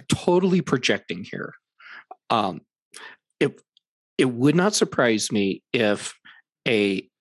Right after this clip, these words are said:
large percentage of the people that choose not to have a Sirius X M subscription when they otherwise could, um,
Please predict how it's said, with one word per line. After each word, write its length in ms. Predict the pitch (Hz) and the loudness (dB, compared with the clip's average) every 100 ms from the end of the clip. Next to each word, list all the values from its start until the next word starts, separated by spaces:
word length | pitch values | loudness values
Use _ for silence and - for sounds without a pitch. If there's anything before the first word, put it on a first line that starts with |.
| _ | _
large 520 | - 127 131 143 156 - | -6 0 2 2 -2 -2
percentage 600 | 160 - 143 - 139 131 | 0 2 0 0 -2 0
of 80 | |
the 60 | 113 | -2
people 440 | - 117 113 113 | 0 0 2 0
that 220 | 107 104 - | 2 0 0
choose 480 | - 120 107 104 - | 0 2 0 0 -2
not 400 | 107 101 107 - | -2 0 0 -2
to 80 | 135 | -2
have 220 | 131 117 | -2 0
a 60 | |
Sirius 800 | 110 - 113 107 101 101 101 - - | 0 2 2 2 4 2 2 -2 -4
X 260 | 107 - | -4 0
M 140 | 113 101 | 0 0
subscription 840 | - 95 - 117 110 - 87 85 - - - - | -2 -4 -2 0 0 -2 -4 -6 -12 -12 -12 -2
when 300 | 135 147 143 | 2 2 4
they 360 | 135 120 110 - | 2 4 2 -2
otherwise 560 | 127 107 95 90 71 | -2 -2 -2 0 0
could, 460 | - - 113 92 - _ _ - - - - - | -2 2 2 0 -8 _ _ -18 -18 -18 -12 -2
um, 300 | 120 95 | 0 0